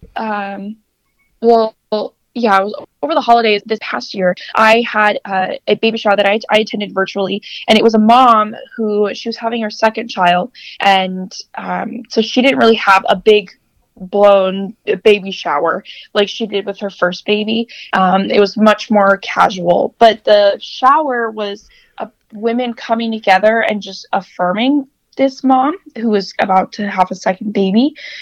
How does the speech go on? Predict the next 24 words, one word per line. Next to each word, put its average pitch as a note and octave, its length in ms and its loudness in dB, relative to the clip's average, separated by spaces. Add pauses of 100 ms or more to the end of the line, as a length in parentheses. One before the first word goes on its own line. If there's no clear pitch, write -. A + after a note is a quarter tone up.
(220)
And A#3 140 6
it A3+ 80 0
was A#3+ 140 0
really D4 200 2
beautiful. A3 720 0
Um, F#3+ 460 -2 (120)
I G#3 180 2
knew A3+ 280 2
everyone F#3+ 560 -2 (300)
<laughs> - 300 -12
and G#3+ 480 4
we G#3+ 120 0
were G#3+ 100 6
all G#3 200 4
just, - 280 -14
you G#3+ 100 -6
know, G3 60 -4
good G#3+ 220 0
friends, G3 340 0
and G3 120 -10
just F#3+ 240 -14
telling F#3+ 300 0
her, F3+ 280 2 (360)
um, F#3 460 0